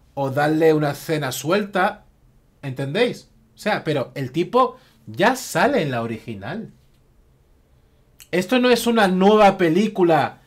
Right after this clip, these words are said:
a ver qué ocurre. No, no, por eso digo que es una basura en cuanto a spoilers.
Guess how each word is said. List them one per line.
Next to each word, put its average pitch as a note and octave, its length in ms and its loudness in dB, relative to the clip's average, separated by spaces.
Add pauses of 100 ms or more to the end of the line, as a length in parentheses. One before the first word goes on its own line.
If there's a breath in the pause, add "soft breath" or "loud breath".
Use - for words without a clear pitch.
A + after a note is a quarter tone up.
(200 soft breath)
a D#3+ 180 2
ver G3+ 240 2
qué G3 100 0
ocurre. E3+ 600 2
No, F#3+ 160 -2
no, B3 160 2
por - 100 -4
eso G3 140 -2
digo A#3+ 180 -2
que G#3 60 -2
es G3 100 -4
una A3+ 160 2
basura A#3 560 0
en E3 160 -8
cuanto D3 400 -4
a B2+ 220 -4
spoilers. G#3 720 -4